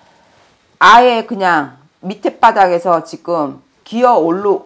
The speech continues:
올라오고 있다고. 어? 근데 끄집어 줄 수 있는 사람이 아무도 없다고. 그러니까 동남서북으로 내가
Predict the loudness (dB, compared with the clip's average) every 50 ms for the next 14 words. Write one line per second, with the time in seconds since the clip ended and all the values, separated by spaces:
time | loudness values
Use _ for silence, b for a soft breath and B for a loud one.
0 | _ -8 -6 -2 0 2 4 4 4 4 2 0 -4 -4 -4 -4 -4 -6 _ -4
1 | -4 -4 -4 -6 -8 -6 -6 -6 -8 -8 -14 _ _ _ _ -14 -12 -12 -12 -14
2 | _ _ _ -12 -10 -8 -6 -4 -4 -4 -6 -8 b b b b b b b -10
3 | -10 -8 -8 -4 0 0 0 0 -2 -12 -14 -14 -12 -12 -12 -10 -10 -12 -12 -8
4 | -6 -6 -4 -4 -6 -10 -12 -6 -2 -2 -2 -2 -2 -6 -6 -8 -8 -8 -10 -12
5 | -12 -12 -12 -12 -14 -16 -16 -16 -20 _ _ -8 -8 -8 -6 -8 -8 -6 -4 -4
6 | -4 -4 -4 -4 -6 -6 -6 -6 -10 -10 -8 -8 -8 -8 -8 -8 -6 -4 -4 -4
7 | -6